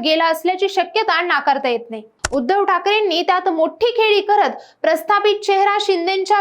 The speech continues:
विरोधात न देता एक सामान्य माजी नगरसेविका महिलेला उमेदवारी देऊन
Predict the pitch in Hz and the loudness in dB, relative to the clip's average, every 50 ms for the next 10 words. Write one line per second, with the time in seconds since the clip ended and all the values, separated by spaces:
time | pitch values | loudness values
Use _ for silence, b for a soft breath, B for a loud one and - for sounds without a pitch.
0 | 381 320 349 370 370 370 392 381 381 381 285 254 262 359 466 554 494 440 392 392 | 2 2 2 2 2 2 0 0 -2 -4 -4 -2 0 0 2 2 2 0 0 2
1 | 311 262 247 B B B B B 330 339 - - - 381 320 311 320 381 403 403 | 0 0 -2 B B B B B -4 -4 -4 -4 -2 0 0 2 2 0 0 2
2 | 403 427 403 320 285 269 262 269 - - 523 571 554 466 453 453 427 427 427 415 | 2 2 2 2 2 0 0 0 0 0 2 2 2 2 2 2 2 2 0 0
3 | 370 403 392 415 403 403 381 320 311 - 339 381 415 453 427 440 440 403 359 349 | 0 0 0 0 -2 -2 -2 -2 0 2 4 4 4 4 4 4 2 2 0 0
4 | 339 330 349 339 349 359 294 330 381 403 359 262 | 0 0 0 0 0 0 0 0 0 0 0 -2